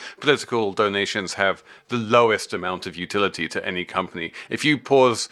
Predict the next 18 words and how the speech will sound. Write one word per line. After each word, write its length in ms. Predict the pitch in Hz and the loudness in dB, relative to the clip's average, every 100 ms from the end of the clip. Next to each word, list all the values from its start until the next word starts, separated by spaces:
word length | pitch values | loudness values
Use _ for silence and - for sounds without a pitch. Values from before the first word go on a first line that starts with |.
| _ - | _ 0
donations 640 | 120 110 107 107 101 95 | 2 4 2 0 -4 -4
for 120 | - | -4
a 40 | 101 | -4
few 180 | 113 101 | -4 -2
months 300 | 98 95 101 | -2 -2 0
right 160 | 98 | 0
here, 280 | 101 104 95 | 2 2 4
it 140 | 139 143 | 2 2
really 260 | 160 139 | 4 2
doesn't 340 | 113 110 104 104 | 2 0 0 -4
do 100 | 107 | -4
you 200 | 101 98 | -2 -2
any 160 | 98 | -2
harm. 320 | 117 139 131 123 - - - - _ _ _ - | 2 4 4 0 -14 -18 -20 -20 _ _ _ 0
This 260 | 127 185 | 2 2
becomes 540 | - 175 160 139 123 120 | 2 2 4 2 0 -4
a 60 | |
real 420 | 104 120 110 101 | 0 2 2 0